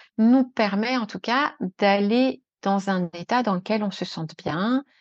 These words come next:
en sécurité, où on peut apporter de la détente, où on peut, euh, si on a un afflux de pensées, euh, calmer les pensées,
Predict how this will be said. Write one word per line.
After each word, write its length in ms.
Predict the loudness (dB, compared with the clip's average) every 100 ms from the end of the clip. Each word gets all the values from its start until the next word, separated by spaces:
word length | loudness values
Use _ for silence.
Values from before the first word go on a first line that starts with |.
| _ -8
en 100 | -6
sécurité, 1080 | -6 -8 -8 -10 -4 0 4 4 4 0 -4 _
où 220 | -10 -10 -2
on 300 | 2 2 0
peut 120 | -4
apporter 460 | -6 -4 -6 -4 -4
de 80 | -2
la 80 |
détente, 560 | -2 -2 0 2 2 0 -6 -20 -8 0
où 240 | 2 4
on 80 | 2
peut, 560 | 0 0 2 4 6 4
euh, 100 | 2
si 280 | -2 -6 -4
on 220 | 0 0
a 40 | 0
un 220 | 0 0
afflux 380 | 0 -4 0 2
de 80 |
pensées, 640 | 2 0 -2 -4 -2 -2 -2 -10 -20 -10 -2
euh, 440 | 0 2 2 0
calmer 360 | 0 2 4 2
les 140 | 0
pensées, 640 | -4 -6 -2 0 2 0